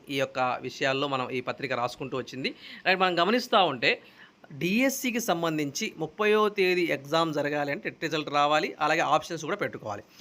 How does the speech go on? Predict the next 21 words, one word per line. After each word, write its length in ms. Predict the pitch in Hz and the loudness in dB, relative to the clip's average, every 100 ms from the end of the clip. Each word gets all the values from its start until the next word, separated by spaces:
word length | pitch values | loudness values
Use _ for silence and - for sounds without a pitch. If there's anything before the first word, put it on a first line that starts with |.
| - - | -20 0
So, 80 | 220 | 4
ఈరోజు 300 | 185 202 196 | 6 4 4
ఇరవై 300 | 175 202 220 | 2 4 4
నాలుగవ 380 | 202 175 185 185 | 6 4 4 2
తేదీ, 320 | 175 143 220 | 0 -2 -2
ఇరవై 300 | 165 185 220 214 | 0 2 2 2
ఐదవ 340 | 160 190 214 | 2 4 2
తేదీ 280 | 208 208 202 | 2 2 2
మనం 220 | 202 190 | 2 2
హాల్ 260 | 180 151 170 | 4 2 2
టికెట్స్ 260 | 175 180 156 | 0 -4 0
డౌన్లోడ్ 360 | 151 160 - | 0 2 0
చేసుకోవాలంటే 460 | 156 151 143 151 220 | -2 -2 0 0 0
ముందుగానే 460 | 180 196 208 208 | -2 -2 0 2
ఇవన్నీ 220 | 208 180 175 | 2 2 2
జరిగి 200 | 151 151 | 2 2
ఉండాలి. 320 | 143 117 104 - - - 208 | 2 0 -2 -10 -20 -6 -4
So, 100 | 196 | 2
కాబట్టి 600 | 180 185 185 190 175 175 | 4 4 2 2 2 0
మనకి 460 | 160 170 175 165 151 | -2 -2 0 -4 -4
నోటిఫికేషన్, 960 | 151 165 190 208 202 208 202 208 185 | -2 -2 -2 -6 -2 0 0 -2 -4